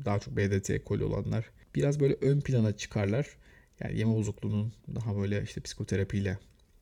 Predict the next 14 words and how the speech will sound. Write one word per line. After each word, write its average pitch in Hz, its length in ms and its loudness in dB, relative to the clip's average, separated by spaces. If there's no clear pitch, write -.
düzeleceğine 95 640 -2
inanırlar. 98 680 0
Düzelir 147 420 8
de 113 60 6
yani 98 480 6
düzeleceği 98 440 6
varsa 98 260 2
tabii. 127 340 0
Hatta 139 200 0
böyle 147 120 6
şey 139 240 6
duyarım 98 300 2
işte 113 360 0
bunu 131 260 -2